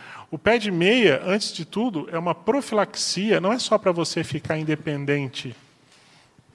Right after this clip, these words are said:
em relação a você. É pra você ficar independente dos seus assistidos.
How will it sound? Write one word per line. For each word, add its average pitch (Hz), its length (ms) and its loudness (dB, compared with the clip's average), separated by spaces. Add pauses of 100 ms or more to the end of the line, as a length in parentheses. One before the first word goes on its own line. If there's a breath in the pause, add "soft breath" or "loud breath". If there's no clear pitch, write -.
(140)
em 135 100 0
relação 156 460 4
a 151 40 4
você. 139 460 0 (600 loud breath)
É 123 60 -2
pra 139 100 8
você 151 240 4
ficar - 220 -2
independente 170 680 2
dos 185 120 -2
seus 196 220 4
assistidos. - 960 -2